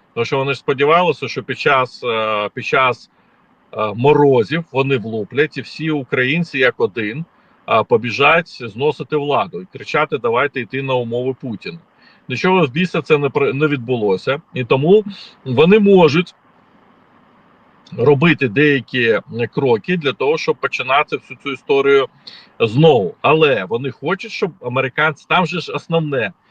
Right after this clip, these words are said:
американці ж продовжують арештовувати танкери. Дивіться, вже дев'ятий танкер влупили, між іншим. В Індійському океані дев'ятий танкер. А це ті самі танкери, які обслуговують і Іран, і Росію. Ну, раніше Венесуелу.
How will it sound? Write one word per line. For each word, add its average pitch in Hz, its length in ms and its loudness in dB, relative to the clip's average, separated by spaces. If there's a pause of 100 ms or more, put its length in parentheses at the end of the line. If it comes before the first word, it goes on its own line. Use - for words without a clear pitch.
(260)
американці 139 800 0
ж - 120 -12
продовжують 147 720 -2
арештовувати 131 760 0
танкери. 170 540 0
Дивіться, 131 400 -4
вже 143 160 0
дев'ятий 180 440 -2
танкер 127 440 -2
влупили, 107 540 -6 (100)
між 120 220 -2
іншим. 92 340 -8 (580)
В 143 140 2
Індійському 135 720 0
океані 117 560 2
дев'ятий 185 480 2
танкер. 170 480 -2 (1040)
А 135 140 0
це 208 180 2
ті 202 140 -4
самі 185 340 -2
танкери, 175 480 -4
які 151 240 -4
обслуговують 135 840 -4
і 143 120 0
Іран, 135 440 4
і 160 80 2
Росію. 156 580 -2 (160)
Ну, 143 160 2
раніше 131 420 -4
Венесуелу. 131 800 -4